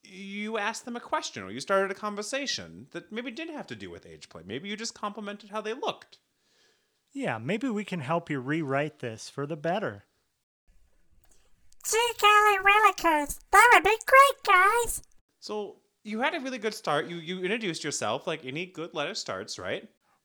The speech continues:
Speaker 2: Right. Saying hi is often the first step.
Speaker 1: But then you took a pretty strong turn.
Speaker 2: And it was very generic.
Speaker 1: Like, most people know why you're on that site. Like, there's no question why you're there.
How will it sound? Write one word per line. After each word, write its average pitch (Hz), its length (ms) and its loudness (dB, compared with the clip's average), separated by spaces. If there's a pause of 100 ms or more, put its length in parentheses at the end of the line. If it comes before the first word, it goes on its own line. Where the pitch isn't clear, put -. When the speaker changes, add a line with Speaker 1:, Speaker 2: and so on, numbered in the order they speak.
Speaker 2:
Right. 143 460 -6 (240)
Saying 143 420 0
hi 156 320 2
is 127 180 -2
often 127 400 -2
the 127 60 -8
first 143 400 -4
step. 175 400 -6 (500)
Speaker 1:
But 175 300 -8
then 233 160 -2
you 294 80 0
took 285 180 -8
a 247 60 -6
pretty 233 320 -6
strong 208 920 0 (280)
turn. 107 580 -2 (460)
Speaker 2:
And 156 160 -2
it 151 100 0
was 139 220 -6
very 165 400 2
generic. 131 840 -4 (580)
Speaker 1:
Like, 208 360 -4 (360)
most 254 400 -4
people 277 260 -8
know 214 220 -4
why 190 340 -2
you're 185 280 -4
on 175 220 -6
that 147 220 -6
site. - 460 -10
Like, 156 320 -6 (180)
there's 226 220 -10
no 311 180 -6
question 170 560 -12
why 143 200 -2
you're 104 200 -8
there. 85 560 -14